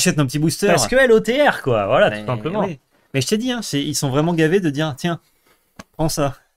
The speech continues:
Speaker 1: Ah oui, mais je joue pas les cartes. Tu vas pas prendre les cartes ? Bah si, si, mais,
Speaker 2: Tu
Speaker 1: euh,
Speaker 2: vas quand même prendre un peu, je pense.
Speaker 1: tu peux pas les jouer plutôt ? En fait, ils pensent à l'aspect collection. Ils disent, on fait des cartes unplayable. Comme ça, ça reste nickel dans le classeur.
Speaker 2: Elle bouge pas.
Speaker 1: Near Mint, Near Mint Plus.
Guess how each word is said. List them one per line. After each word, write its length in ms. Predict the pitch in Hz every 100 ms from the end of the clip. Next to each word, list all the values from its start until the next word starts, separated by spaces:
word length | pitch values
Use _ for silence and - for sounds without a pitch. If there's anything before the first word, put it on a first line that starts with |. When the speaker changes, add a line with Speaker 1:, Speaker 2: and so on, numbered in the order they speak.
| _ _ _ -
Speaker 1:
Ah 80 | 190
oui, 120 | 240
mais 200 | 214 180
je 140 | 160
joue 140 | 160 185
pas 140 | 214
les 100 | 208
cartes. 320 | 208 208 - _ _ _ _ _ _ _ _
Tu 60 |
vas 80 | 95
pas 100 | 98
prendre 200 | 110 123
les 80 | 127
cartes ? 340 | 151 165 - _
Bah 80 | 117
si, 160 | - 190
si, 220 | 220 214
mais, 140 | 139
Speaker 2:
Tu 100 | 127
Speaker 1:
euh, 80 | 117
Speaker 2:
vas 120 | 117
quand 120 | 113
même 140 | 117 113
prendre 200 | 117 110
un 60 | 104
peu, 120 | 104
je 80 | -
pense. 200 | 90 -
Speaker 1:
tu 80 |
peux 40 | -
pas 100 | 143
les 100 | 151
jouer 180 | 165 196
plutôt ? 340 | 185 196 208 _ _ _ -
En 80 | 127
fait, 160 | 190
ils 60 | -
pensent 180 | 170 160
à 60 |
l'aspect 220 | 127 139
collection. 380 | 127 123 107 147 143 _ _ _ -
Ils 80 | 107
disent, 280 | 131 127 117
on 100 | 113
fait 160 | -
des 100 | 135
cartes 220 | 127 139 -
unplayable. 600 | 143 139 143 127 135 175 - - -
Comme 180 | - 156
ça, 220 | - 175
ça 200 | 180 117
reste 200 | 113 143
nickel 260 | 160 151 160
dans 80 | 147
le 60 |
classeur. 440 | 143 143 147 135 _
Speaker 2:
Elle 120 | - 123
bouge 180 | 143 -
pas. 200 | 143 135 - _ _ _ _ _
Speaker 1:
Near 180 | 143 185
Mint, 380 | 185 175 - -
Near 140 | 165 196
Mint 180 | 202
Plus. 320 | 185 165 -